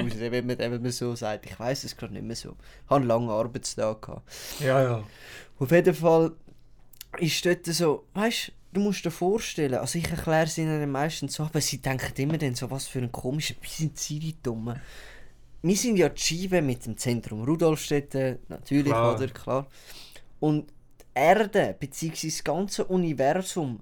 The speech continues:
Speaker 1: das verschiebt sich kontiguni-, ko-, ich kann nicht mehr reden. Kannst du's?
Speaker 2: Kontinuierlich.
Speaker 1: Genau. Eigentlich gegen Uhr. Und,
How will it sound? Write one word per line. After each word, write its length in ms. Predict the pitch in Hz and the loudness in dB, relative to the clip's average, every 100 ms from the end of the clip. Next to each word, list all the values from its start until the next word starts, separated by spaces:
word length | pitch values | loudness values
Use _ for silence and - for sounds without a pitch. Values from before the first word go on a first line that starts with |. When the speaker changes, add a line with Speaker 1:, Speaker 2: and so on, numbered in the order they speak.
| - | -8
Speaker 1:
das 200 | 139 156 | -4 -2
verschiebt 560 | - 165 - 165 185 190 | -2 -2 -2 0 0 0
sich 240 | 160 - | -8 -8
kontiguni-, 840 | - - 165 180 165 151 147 143 143 - - | -8 -6 -4 -4 -6 -4 -4 -4 -6 -12 -14
ko-, 360 | - - 151 - | -12 -8 -8 -8
ich 140 | 123 | -10
kann 160 | - 120 | -8 -8
nicht 80 | 113 | -6
mehr 120 | 113 | -6
reden. 260 | 123 - - - | -6 -8 -12 -10
Kannst 220 | - 151 - | -6 -6 -4
du's? 120 | 160 | -6
Speaker 2:
Kontinuierlich. 960 | 180 165 147 135 127 147 151 160 175 - | -6 -8 -8 -8 -8 -8 -6 -10 -10 -2
Speaker 1:
Genau. 500 | 139 120 113 143 - - - | 0 2 0 0 -2 -16 -10
Eigentlich 680 | 147 165 185 175 160 156 - - - | 0 4 4 2 -2 -4 -4 -8 0
gegen 280 | 139 - - | 0 0 -2
Uhr. 380 | 190 220 156 - - - - - - - - - - | 4 10 10 8 -4 -20 -16 -8 2 2 2 0 2
Und, 220 | 185 | 4